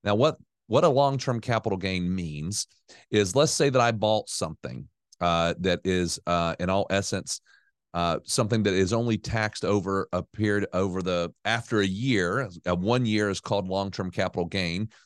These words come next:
That's gonna be an asset, something like, say, a piece of property. So it could be land, it could be a house, it could be, um, a stock that I own. And if I hold that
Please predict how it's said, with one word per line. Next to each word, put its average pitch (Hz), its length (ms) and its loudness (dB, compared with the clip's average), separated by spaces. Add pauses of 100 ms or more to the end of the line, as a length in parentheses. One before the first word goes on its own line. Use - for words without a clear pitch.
(180)
That's 131 160 0
gonna 147 180 0
be 127 140 2
an 110 160 2
asset, 113 500 -2
something 123 400 -4
like, 104 260 0
say, 95 440 0 (440)
a 104 40 -6
piece 131 320 -2
of 131 140 0
property. 113 680 0 (1080)
So 92 240 0
it 90 120 -6
could 87 80 -6
be 98 140 2
land, 107 540 0
it - 100 -20
could 82 120 -8
be 90 140 -4
a 87 60 -2
house, 110 720 -4 (640)
it 98 160 -6
could 90 240 -2
be, 95 480 0
um, 87 500 -2 (560)
a 90 60 -6
stock 120 640 0 (800)
that 101 80 0
I 107 300 2
own. 117 560 2
And 104 100 -2
if 101 140 -4
I 120 180 0
hold 147 540 0
that 110 180 2